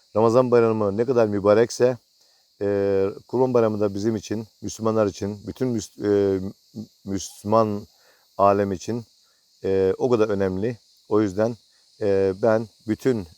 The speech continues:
e, kurbanlarınızı, e, Allah'ın, Rabbimin kabul etmesi dileğiyle ve, e, sizlere de, e, şeker tadında, bal tadında ve, e, bütün her şeyin gönlünüzce olması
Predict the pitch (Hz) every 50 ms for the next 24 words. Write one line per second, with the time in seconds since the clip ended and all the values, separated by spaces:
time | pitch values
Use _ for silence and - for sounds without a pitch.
0 | _ - 101 101 98 98 95 95 95 95 90 85 - - - 120 117 104 113 104
1 | 95 76 - _ _ _ 107 104 101 101 101 98 92 90 98 110 120 107 _ _
2 | _ _ _ _ _ _ _ _ - 95 95 92 - - - 107 107 107 113 110
3 | 117 113 101 90 - _ _ - 104 101 101 - _ - 104 104 113 113 - -
4 | 107 104 110 104 - 98 95 - 101 95 92 95 95 98 95 95 92 90 101 117
5 | 123 113 _ _ _ _ _ _ _ _ _ _ _ 104 98 107 113 117 - -
6 | - - 92 92 92 90 90 90 87 85 85 82 82 76 - _ _ _ _ _
7 | _ _ - - 110 110 113 117 110 104 92 95 110 120 113 - _ _ _ _
8 | _ _ _ _ - 104 95 92 95 92 92 87 80 - - - - - 101 -
9 | 127 127 110 - 110 101 98 95 92 87 95 101 107 104 98 _ _ _ 104 107
10 | 120 113 - 117 104 95 98 95 90 87 101 117 117 - _ _ _ _ _ _
11 | _ _ _ - 98 101 113 117 - - - - 98 95 95 95 92 95 101 -
12 | 139 135 123 110 104 - - 101 104 113 123 110 _ _ _ _ _ _ - 104
13 | 104 107 113 120 120 107 98 104 104 98 101 101 95 - - 110 101 87